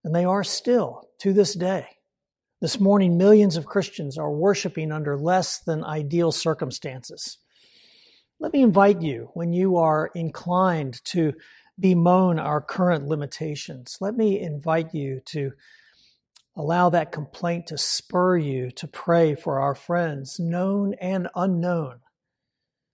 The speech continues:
in other places, who daily are facing the threat of arrest and persecution, who are being forced from their homes because they dare to say that Jesus Christ is Lord.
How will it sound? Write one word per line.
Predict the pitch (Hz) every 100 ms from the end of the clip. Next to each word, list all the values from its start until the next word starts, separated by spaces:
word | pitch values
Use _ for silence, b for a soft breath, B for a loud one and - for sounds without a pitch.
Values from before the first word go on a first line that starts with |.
| _ _ -
in | 170 170
other | 175 185
places, | - - 175 170 - - - - - b _ _ _ _
who | - 190
daily | 143 190 214 196 151
are | 147 147 147
facing | - 185 190 - 170 147
the | 143
threat | 131 - 170 160 - -
of | 156
arrest | 147 139 156 131 - - - -
and | 147 -
persecution, | 165 - 151 - 143 - - - _ _ _ _ _ _ _ _ _ -
who | 185
are |
being | 156 185 175
forced | - 185 180 - -
from | 165 151
their | 147
homes | 131 175 170 127 123 - - - _ _ _ _ _ _
because | 151 - 165 143
they | 156
dare | 143 165 165
to | 147
say | - 160
that | 147 143
Jesus | 139 160 151 147 -
Christ | - 151 131 -
is | 139 143
Lord. | 139 151 127